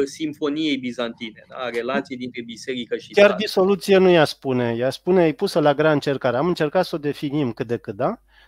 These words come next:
Speaker 2: Deci, biserica și statul în ortodoxie, în colțul nostru de lume.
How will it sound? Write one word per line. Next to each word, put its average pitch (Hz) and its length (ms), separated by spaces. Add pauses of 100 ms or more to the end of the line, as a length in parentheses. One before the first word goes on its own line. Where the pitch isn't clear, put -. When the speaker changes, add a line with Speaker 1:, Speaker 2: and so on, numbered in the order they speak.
Speaker 2:
Deci, - 360
biserica 196 640
și 160 160
statul 156 600 (120)
în 247 260
ortodoxie, 165 800 (140)
în 190 260
colțul 180 480
nostru 175 320
de 147 120
lume. 139 340